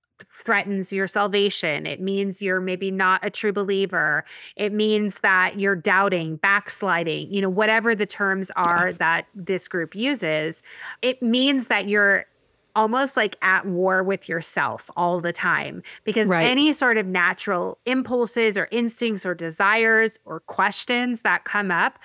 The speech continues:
Speaker 1: are further proof of your unworthiness.
Speaker 2: Right.
Speaker 1: And, and so it's this kind of, like, self-fulfilling prophecy <laughs> in a cycle.
Speaker 2: Yes.
Speaker 1: And, and there's not really a way out of that. It kind of self-perpetuates to keep you in that cycle and system.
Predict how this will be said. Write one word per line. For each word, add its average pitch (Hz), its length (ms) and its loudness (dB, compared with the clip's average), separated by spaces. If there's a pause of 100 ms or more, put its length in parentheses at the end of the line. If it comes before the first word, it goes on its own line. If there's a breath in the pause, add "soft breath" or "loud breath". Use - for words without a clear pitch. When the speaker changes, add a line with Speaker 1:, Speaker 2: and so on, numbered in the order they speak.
(320 loud breath)
Speaker 1:
are 220 260 4
further 220 520 0
proof 190 640 -2
of 202 180 0
your 185 380 2
unworthiness. 175 960 -4 (240 loud breath)
Speaker 2:
Right. 160 260 4
Speaker 1:
And, 202 380 2 (180)
and 220 160 0
so 233 120 2
it's 214 120 0
this 214 240 0
kind 226 180 0
of, 208 100 0
like, 180 200 0
self-fulfilling 233 800 0
prophecy 208 840 0
<laughs> - 80 -20
in 220 200 -2
a 226 120 0
cycle. 247 640 0
Speaker 2:
Yes. 165 260 2 (220)
Speaker 1:
And, 240 200 0
and 214 220 0
there's 214 220 2
not 214 280 2
really 202 600 0
a 208 100 0
way 190 640 0
out 214 220 2
of 175 140 -2
that. 151 200 0
It - 80 -8
kind 208 240 -2
of 180 80 -4
self-perpetuates 190 1400 -4
to 190 100 -10
keep 220 320 -6
you 202 200 -2
in 190 240 -2
that 160 360 0
cycle 156 540 -8
and 175 180 -6
system. 175 640 -8